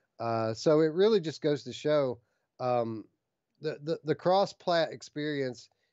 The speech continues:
is, uh, largely gonna be the same on the two consoles.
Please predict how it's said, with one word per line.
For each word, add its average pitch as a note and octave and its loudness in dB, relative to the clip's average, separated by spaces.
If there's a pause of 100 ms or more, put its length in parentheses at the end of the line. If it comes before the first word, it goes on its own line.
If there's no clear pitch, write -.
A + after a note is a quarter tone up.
(140)
is, B2+ -6
uh, B2+ 0
largely D3+ 0
gonna C#3+ -4
be C3 -4
the A#2+ -6
same D3 -2
on A#2+ -4
the G#2+ -8
two A#2 -10
consoles. A2 -6